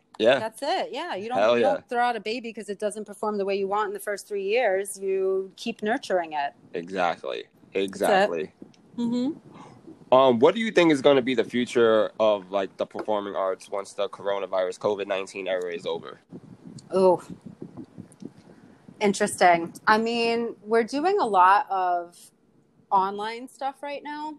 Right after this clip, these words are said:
Speaker 2: Like, I've
Speaker 1: I
Speaker 2: done
Speaker 1: noticed that,
Speaker 2: some
Speaker 1: yeah. I s-, I need to
Speaker 2: Yeah.
Speaker 1: do one of those. Yeah.
Speaker 2: You really
Speaker 1: <laughs>
Speaker 2: do. You really do. I've,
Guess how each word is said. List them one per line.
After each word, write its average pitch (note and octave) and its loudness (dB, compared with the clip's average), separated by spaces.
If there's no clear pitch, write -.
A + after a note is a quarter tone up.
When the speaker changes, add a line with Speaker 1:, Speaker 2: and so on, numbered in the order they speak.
Speaker 2:
Like, F#3 -8
I've F#3+ 2
Speaker 1:
I A#2+ 8
Speaker 2:
done C#3+ 6
Speaker 1:
noticed D3 4
that, A#2 2
Speaker 2:
some G#2+ 0
Speaker 1:
yeah. B2 2
I A2 -4
s-, A#2 -10
I A#2+ -4
need D#3 -4
to C#3+ -4
Speaker 2:
Yeah. G#3 6
Speaker 1:
do F#3 4
one F#3 -4
of - -12
those. G3+ -10
Yeah. - 2
Speaker 2:
You C4+ 0
really G3 4
Speaker 1:
<laughs> - -
Speaker 2:
do. G3+ -8
You A3 2
really B3+ -2
do. A3 -2
I've, G#3+ -2